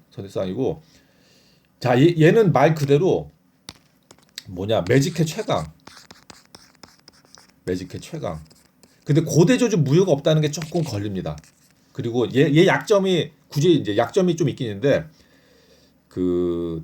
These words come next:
그게 좀 없어요. 그러니까 이제 열파 데미지 무효, 그 열파 나오는 캐-, 열파 나오는 스테이지에서는 얘가 좀, 어, 버벅댑니다. 그러니까 파동 나오는 거는 파동 스토퍼 앞에다 박아놓으면 되는데,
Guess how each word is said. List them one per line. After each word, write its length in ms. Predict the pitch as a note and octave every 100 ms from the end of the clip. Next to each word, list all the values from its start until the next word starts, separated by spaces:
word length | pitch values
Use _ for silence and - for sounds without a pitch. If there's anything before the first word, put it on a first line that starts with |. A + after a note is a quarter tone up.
| -
그게 260 | - D#3+ D#3+
좀 140 | D3
없어요. 380 | F#2 - F2+ E2
그러니까 240 | F2+ E2+
이제 80 | F#2
열파 640 | F3+ F3 A#3 A3+ G#3 F#3 -
데미지 460 | A#2 C#3 C3+ C3+
무효, 640 | F#2 G2 A#2 A2 F2 D#2+ - _ - -
그 140 | - B2
열파 340 | D3 A3+ C4+
나오는 460 | A#3+ G#3 G3 G3 E3
캐-, 200 | - A3 - B2
열파 340 | C3+ C#3 D3 A#3
나오는 160 | G#3
스테이지에서는 520 | - G#3+ E3+ D3+ G3
얘가 320 | B2+ A#2 B2+ -
좀, 360 | B2 G2+ E2+ _ _ -
어, 160 | F2+
버벅댑니다. 720 | - C3 D3+ A#2+ F#2 D#2+ D2+ - _ _ _
그러니까 100 | -
파동 260 | - D#4+ D#4+
나오는 280 | C#4+ C4
거는 380 | G3+ D#3+ F3+ F3
파동 220 | - C4+
스토퍼 300 | B3+ C#4 -
앞에다 280 | B2 D3 D3+
박아놓으면 380 | D3 A#2 C3 C#3
되는데, 560 | G#2+ F#2 F#2+ C3+ E2